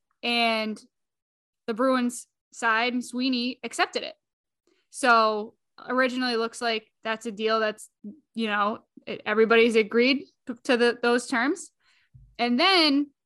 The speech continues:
where things got off of that, where it seemed like this was imminent, and, and that's why Keefe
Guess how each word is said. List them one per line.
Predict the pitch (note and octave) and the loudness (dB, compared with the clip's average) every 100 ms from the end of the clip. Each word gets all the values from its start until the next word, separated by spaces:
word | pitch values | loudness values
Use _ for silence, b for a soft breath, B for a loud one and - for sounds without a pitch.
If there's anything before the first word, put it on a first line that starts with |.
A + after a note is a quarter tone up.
| _ _ _ _ _ _ | _ _ _ _ _ _
where | B3 B3 A#3+ | 0 2 2
things | C#4 C4 C4 | 0 -2 -2
got | - A#3+ A3+ A3+ _ _ _ _ - | 0 2 2 -2 _ _ _ _ -2
off | A#3 D4+ D4+ | 2 2 0
of | C4 A#3 A3+ - _ C4 | -4 -4 -6 -14 _ -14
that, | A3 G#3 A3+ A#3 | -4 2 2 2
where | A3+ A3 | 0 -4
it | - | -6
seemed | C#4+ C#4 B3+ | -4 -2 -2
like | B3 _ _ _ _ - | -4 _ _ _ _ -8
this | G#3+ A#3 | -2 -2
was | A#3+ G#3+ | -2 -4
imminent, | A#3 A3+ A3+ A3+ | -2 0 0 -2
and, | G#3+ - | -6 -8
and | A3 G#3+ G#3+ | -6 -4 0
that's | G#3+ A3 | 0 0
why | G#3+ | -6
Keefe | G#3 G#3 G#3 | -6 -10 -10